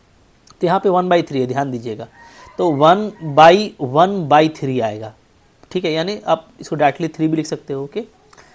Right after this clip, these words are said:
प्लस सी, तो आपको कह सकते हो कि ऊपर में थ्री आ रहा है, तो थ्री into आपका आ जाएगा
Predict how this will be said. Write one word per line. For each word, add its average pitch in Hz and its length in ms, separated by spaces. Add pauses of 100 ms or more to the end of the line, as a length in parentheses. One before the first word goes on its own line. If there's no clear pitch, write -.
(180)
प्लस 143 180
सी, 220 240 (300)
तो 170 60
आपको 170 440 (180)
कह 175 120
सकते 190 280
हो 202 60
कि 202 100
ऊपर 196 180
में 202 180
थ्री 180 260
आ 127 120
रहा 117 120
है, 110 100
तो 165 140
थ्री 175 560
into 151 400 (1300)
आपका 151 260
आ 147 60
जाएगा 147 280